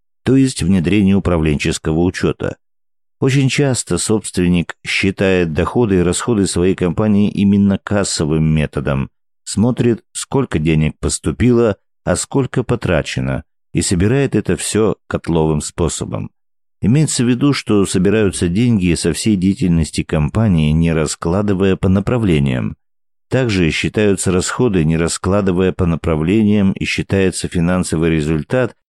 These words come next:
когда из доходов отнимаются расходы.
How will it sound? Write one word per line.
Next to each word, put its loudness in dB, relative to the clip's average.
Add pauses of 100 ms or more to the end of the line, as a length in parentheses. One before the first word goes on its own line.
(140)
когда 0
из 0
доходов 0
отнимаются 0
расходы. -2